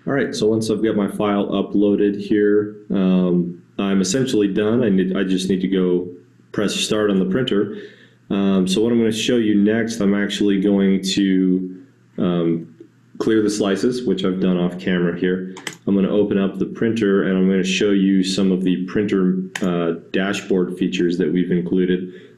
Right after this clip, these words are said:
This is gonna be really nice for, um, uh, managers, for,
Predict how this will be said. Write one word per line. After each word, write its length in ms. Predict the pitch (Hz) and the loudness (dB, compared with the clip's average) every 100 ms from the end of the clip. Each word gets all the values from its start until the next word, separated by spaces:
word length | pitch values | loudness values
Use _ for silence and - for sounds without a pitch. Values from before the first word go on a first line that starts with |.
| _ | _
This 120 | 117 | 0
is 120 | 110 92 | 0 0
gonna 160 | 110 | 0
be 140 | 104 101 | 2 2
really 260 | 104 98 | 2 2
nice 320 | 95 98 98 | 2 0 -2
for, 580 | - - 95 92 92 95 101 | -6 -2 2 2 0 -4 -2
um, 500 | 90 90 87 85 - _ _ _ _ _ _ _ - | 0 0 0 -4 -8 _ _ _ _ _ _ _ -2
uh, 360 | 90 87 85 82 - - - | -2 0 -2 -2 -6 -10 0
managers, 840 | 98 101 101 101 101 98 98 - | 0 2 0 2 2 0 -4 -4
for, 640 | 98 92 92 90 87 - | 0 2 2 0 -2 -4